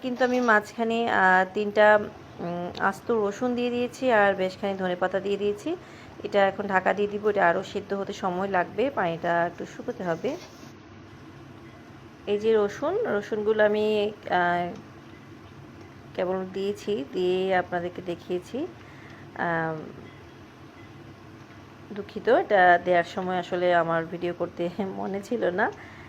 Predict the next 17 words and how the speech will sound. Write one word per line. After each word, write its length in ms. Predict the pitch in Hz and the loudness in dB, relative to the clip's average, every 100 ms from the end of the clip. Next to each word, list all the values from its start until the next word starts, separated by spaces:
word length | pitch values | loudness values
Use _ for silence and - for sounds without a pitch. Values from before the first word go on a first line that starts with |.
| - | -6
যাই 180 | 226 247 | 4 6
হোক, 140 | 330 - - - - - - | 4 0 -10 -20 -20 -16 -10
এখন 260 | - 233 | -6 -4
এটাকে 320 | 247 233 247 | -2 -2 -2
ভালোভাবে 500 | 240 220 220 214 302 480 - - - - - - | 0 2 4 4 0 -2 -10 -18 -20 -20 -20 -16
সেদ্ধ 320 | - 220 208 | -2 0 0
করে 260 | 208 196 185 | 0 0 0
নেওয়ার 260 | 175 160 156 | 0 0 -2
পালা। 260 | 156 151 156 - - - - - - - - - - - - - - - - - - - | -2 -2 -4 -10 -18 -20 -20 -20 -20 -20 -20 -20 -20 -20 -20 -20 -20 -20 -20 -20 -18 -6
আশা 240 | 311 269 | -2 2
করি 180 | 269 269 | 2 6
আপনারা 380 | 247 247 240 247 | 6 6 4 4
সবাই 320 | 247 220 226 | 4 6 6
আমার 240 | 214 214 | 6 4
ভিডিওতে 360 | 208 208 214 214 | 2 0 0 -2
একটু 200 | 214 214 | -2 -2
লাইক 360 | 202 185 190 | 4 8 6